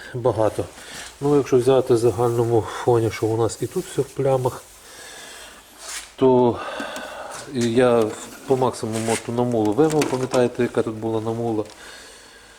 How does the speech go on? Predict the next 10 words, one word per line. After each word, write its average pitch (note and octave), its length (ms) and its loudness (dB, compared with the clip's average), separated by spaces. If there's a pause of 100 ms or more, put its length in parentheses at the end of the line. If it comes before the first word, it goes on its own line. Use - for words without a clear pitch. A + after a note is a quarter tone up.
(280)
все - 200 -6
назад, A2 520 -2 (680)
е, A2 380 2 (160)
постановив. C3+ 540 2 (1040)
Е, A#2 280 4
цей C3+ 400 4
окуляр A#2 440 2
у A#2 60 2
нас A#2 240 -2
цілий, D#3 420 6